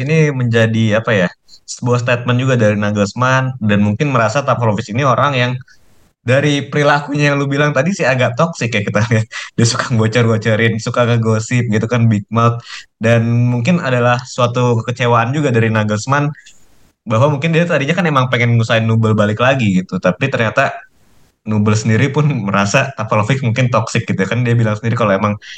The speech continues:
nggak pernah dikontak sama Tapalovic, nggak pernah ngobrol, bahkan diasingkan gitu waktu training. Dan kalau masalah Gnabry, ya lagi-lagi ini mungkin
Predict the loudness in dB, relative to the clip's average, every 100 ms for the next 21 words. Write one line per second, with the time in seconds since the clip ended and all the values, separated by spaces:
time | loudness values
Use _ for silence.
0 | _ -2 0 2 0 2 0 0 -2 -2
1 | -2 -2 0 0 0 0 -2 -2 -2 -2
2 | 0 0 2 2 2 0 2 0 -4 _
3 | _ -6 -2 0 2 2 0 0 0 0
4 | 0 0 0 0 -2 0 2 2 0 -2
5 | _ _ _ _ _ _ _ -10 -2 0
6 | 0 0 -4 -8 -16 -6 0 2 2 2
7 | 0 2 0 0 0 0 2 0 0 -4
8 | _ -20 _ _ _ -6 0 2 2 2
9 | 2 0 2 0 0 0 0 0 2 2